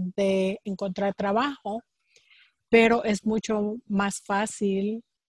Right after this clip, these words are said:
poder establecer un negocio que encontrar un trabajo. Así que esa es una opción y por eso el inmigrante tiende a, a hacerlo.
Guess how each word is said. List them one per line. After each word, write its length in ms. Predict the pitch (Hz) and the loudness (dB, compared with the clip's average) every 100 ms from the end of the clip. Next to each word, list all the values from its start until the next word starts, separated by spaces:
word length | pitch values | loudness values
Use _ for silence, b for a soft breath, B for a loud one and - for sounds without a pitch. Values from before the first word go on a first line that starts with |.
| _ - | _ 0
poder 420 | 202 185 190 185 | 2 4 4 2
establecer 720 | 190 - 190 180 175 196 190 | 0 -2 -2 -2 -4 -4 -4
un 140 | 190 | -2
negocio 640 | 180 170 165 - - 190 - _ _ _ _ _ | -4 -4 -6 -8 -14 -16 -18 _ _ _ _ _
que 160 | 202 190 | 0 0
encontrar 500 | 175 180 170 165 156 | 0 -6 -6 -6 -6
un 120 | 165 | -8
trabajo. 640 | 175 165 170 - 196 185 180 | -8 -8 -8 -12 -14 -14 -14
Así 200 | - 185 | -12 -10
que 140 | 190 | -6
esa 160 | 185 185 | -4 -4
es 160 | 175 190 | -6 -6
una 220 | 180 175 | -6 -6
opción 480 | - - 190 175 170 | -8 -6 -6 -6 -8
y 80 | 170 | -10
por 200 | 185 170 | -8 -8
eso 520 | 170 - 175 175 - _ _ _ - | -8 -8 -8 -8 -14 _ _ _ -6
el 160 | 185 185 | -2 0
inmigrante 600 | 180 170 170 165 - 170 | -2 -2 -4 -4 -8 -10
tiende 520 | - 180 170 165 170 | -6 -6 -4 -6 -8
a, 180 | 160 170 _ _ _ _ _ _ _ _ | -10 -14 _ _ _ _ _ _ _ _
a 100 | 185 | -6
hacerlo. 640 | 175 - 190 170 160 175 | -4 -2 -2 -2 -6 -10